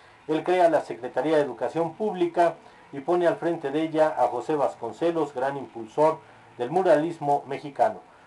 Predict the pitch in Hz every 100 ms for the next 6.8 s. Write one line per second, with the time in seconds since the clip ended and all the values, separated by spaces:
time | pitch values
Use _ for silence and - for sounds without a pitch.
0 | - 110 113 131 165 175 143 139 165 165
1 | 165 135 127 123 117 123 139 160 160 147
2 | - - - - 110 117 131 151 165 131
3 | 123 147 147 131 131 135 - 165 170 160
4 | - 123 110 117 120 139 123 120 135 135
5 | 120 113 107 110 - - 98 92 - -
6 | - - - 160 185 190 170